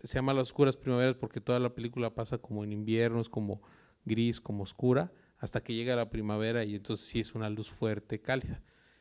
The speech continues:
Es algo muy sutil, es un contraste muy fuerte, los negros son muy presentes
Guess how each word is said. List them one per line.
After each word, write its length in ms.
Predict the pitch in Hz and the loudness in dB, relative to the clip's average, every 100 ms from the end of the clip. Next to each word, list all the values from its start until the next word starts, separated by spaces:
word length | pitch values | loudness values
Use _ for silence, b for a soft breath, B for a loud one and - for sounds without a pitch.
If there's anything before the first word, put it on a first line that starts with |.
| b | b
Es 160 | 143 151 | 2 8
algo 240 | 185 190 | 10 10
muy 160 | 185 190 | 8 6
sutil, 580 | 190 185 190 190 208 - b b b - | 4 4 6 4 2 -10 b b b -6
es 160 | 123 | 0
un 140 | 147 139 | 0 4
contraste 520 | 135 120 135 131 139 | 2 6 6 6 2
muy 200 | 127 127 | 2 2
fuerte, 500 | - 127 127 123 120 | 4 4 4 2 -2
los 240 | 107 104 | -2 -2
negros 480 | 123 120 117 117 - b b _ | 0 0 2 -2 -4 b b _
son 200 | - 120 | -4 -2
muy 120 | 117 | -2
presentes 580 | 123 120 127 120 135 | -4 -2 -2 0 -4